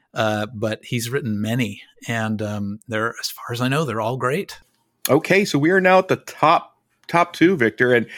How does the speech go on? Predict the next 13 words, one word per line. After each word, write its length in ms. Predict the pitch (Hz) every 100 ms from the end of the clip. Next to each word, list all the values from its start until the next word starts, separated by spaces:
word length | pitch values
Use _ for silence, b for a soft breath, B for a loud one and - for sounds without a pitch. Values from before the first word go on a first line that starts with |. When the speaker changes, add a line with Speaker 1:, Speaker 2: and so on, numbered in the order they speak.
| B B -
Speaker 2:
it's 180 | 127 -
pretty 200 | 151 196
impressive. 460 | 202 147 190 147 107
I 100 | 110
think 160 | 131
we've 140 | 143 135
only 240 | 143 131
had, 260 | 120 147 117
what, 180 | 113
so 260 | - - 123
far 320 | - 139 131
one 580 | 113 104 107 117 123 123
crossover 960 | - - 120 117 - 127 127 127 123 117